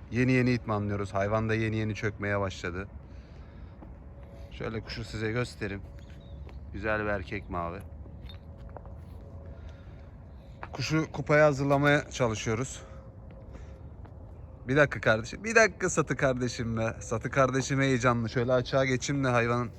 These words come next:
hesa-, şeyini görelim, çıkışını görelim. Güzel de videolayalım. Kuşu ilk defa,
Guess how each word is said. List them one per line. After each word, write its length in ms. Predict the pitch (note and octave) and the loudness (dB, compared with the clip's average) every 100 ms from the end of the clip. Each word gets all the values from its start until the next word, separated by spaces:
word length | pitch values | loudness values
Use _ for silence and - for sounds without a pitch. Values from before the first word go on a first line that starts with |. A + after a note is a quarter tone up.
| - | -8
hesa-, 320 | A2 - - | -8 -6 -8
şeyini 300 | - G#2+ G#2 | -6 -4 -2
görelim, 340 | A2 G#2 F#2+ G2+ | 0 0 0 -4
çıkışını 380 | - - A2+ G#2+ | -6 -6 -2 -2
görelim. 360 | G2+ F#2+ G#2 - - - | 0 -2 -4 -10 -16 -12
Güzel 320 | G2+ G2+ G#2+ | -6 -2 -2
de 80 | G#2+ | -2
videolayalım. 500 | G3+ G2+ G2+ G2+ G3+ - - - - - - - - - - - - - - - - - - - - - - - - - | -4 -2 -2 -2 -4 -10 -16 -16 -16 -16 -16 -18 -18 -16 -16 -16 -16 -16 -16 -16 -16 -16 -16 -14 -14 -14 -14 -14 -14 -10
Kuşu 180 | - | 0
ilk 180 | D#3 - | 0 4
defa, 300 | D#3 D#3 D3+ | 6 6 4